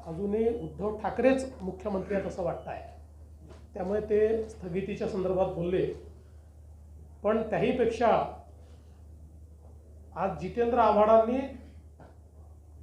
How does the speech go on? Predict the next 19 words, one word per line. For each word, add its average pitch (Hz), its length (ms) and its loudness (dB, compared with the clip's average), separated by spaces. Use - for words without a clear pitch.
बोफोर्सची 220 540 2
आठवण 202 300 2
काढली. - 380 -8
म्हणजे 226 640 6
बोफोर्सचा 170 560 -4
घोटाळा 190 400 4
झाला 180 260 6
होता 214 360 8
हे 185 120 -6
जितेंद्र 196 360 -2
आव्हाडांना 190 440 4
मान्य 185 280 2
असल्यामुळे 208 560 4
त्यांनी 190 240 0
आज 208 300 8
बोफोर्ससारखे 240 680 4
घोटाळे 202 380 4
चालले 185 320 0
आहेत 135 240 0